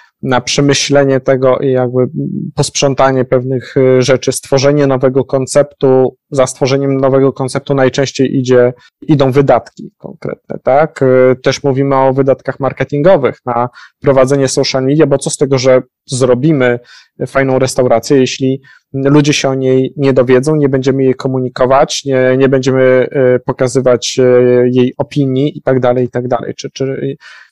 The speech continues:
nie spowodujemy, że będzie miała aktualizację, dobre opinie, dobre zdjęcia w Google Mapach?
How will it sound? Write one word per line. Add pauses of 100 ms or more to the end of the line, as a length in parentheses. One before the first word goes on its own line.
(120)
nie
spowodujemy,
że
będzie
miała
aktualizację,
dobre
opinie,
dobre
zdjęcia
w
Google (360)
Mapach?